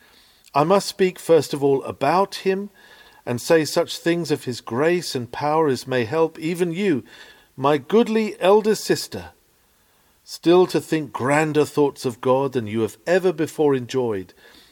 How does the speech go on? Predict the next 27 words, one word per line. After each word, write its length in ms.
My 260
soul 400
doth 320
magnify 840
the 120
Lord." 520
We 100
must 320
recall 520
the 100
fact 400
that 120
Mary 640
was 320
highly 340
distinguished 840
and 120
honoured. 420
No 200
other 200
woman 420
was 220
ever 240
blessed 440
as 100
she 260
was. 460